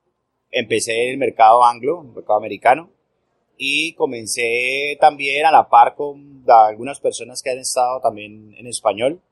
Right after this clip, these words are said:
Lo importante es que por cuestiones de la vida, diga-, dimos con las personas adecuadas en el momento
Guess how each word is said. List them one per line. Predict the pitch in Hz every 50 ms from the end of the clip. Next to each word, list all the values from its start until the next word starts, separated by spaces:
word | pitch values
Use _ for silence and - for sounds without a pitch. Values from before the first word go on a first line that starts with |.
| _ _ _ _ _ _ _ _ _ _ _ _ _ _ _ _ _
Lo | 135 131
importante | 127 - 120 117 - - 117 113 - 131
es | 131 -
que | - 139 131 131 135 131 131 131 - _ _ _ _ _ _ _ _ _ _ _ _ _
por | _ 117 110 101 98 92 92 90 _ _ _ _ _ _ _
cuestiones | _ 123 110 - - - 120 131 143
de | 147 123
la | 113
vida, | 104 110 120 135 139 143 147 147 143 - - - 107
diga-, | 117 113 107 104 - 113 107
dimos | 113 135 143 147 156 156 151
con | - 147 135 127
las | 117 107
personas | - - 107 101 - 113 107 113 127 127 117 - - - - _
adecuadas | 110 113 104 98 - - 110 110 117 190 - -
en | 120 113
el | 104
momento | 101 92 95 110 120 123 _ 156 156 160